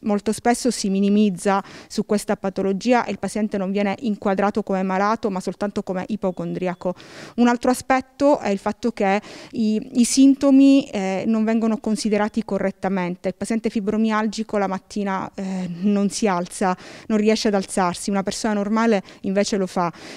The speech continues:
e quindi comprendere quali sono effettivamente i sintomi che compromettono il malato aiuta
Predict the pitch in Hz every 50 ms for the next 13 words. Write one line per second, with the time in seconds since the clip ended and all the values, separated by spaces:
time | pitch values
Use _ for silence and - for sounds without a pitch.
0 | - - - 214 - 269 277 262 254 262 - 233 226 220 214 - 240 247 269 262
1 | 247 226 208 208 - 202 208 208 - 240 247 247 220 208 - - 202 - 202 -
2 | - 226 208 214 247 240 - 220 208 - - 240 233 220 - 208 196 185 185 -
3 | 190 - 208 202 190 220 220 233 233 - - 214 190 185 185 - - 202 196 220
4 | 220 220 220 233 - 185 196 208 226 220 - 196 190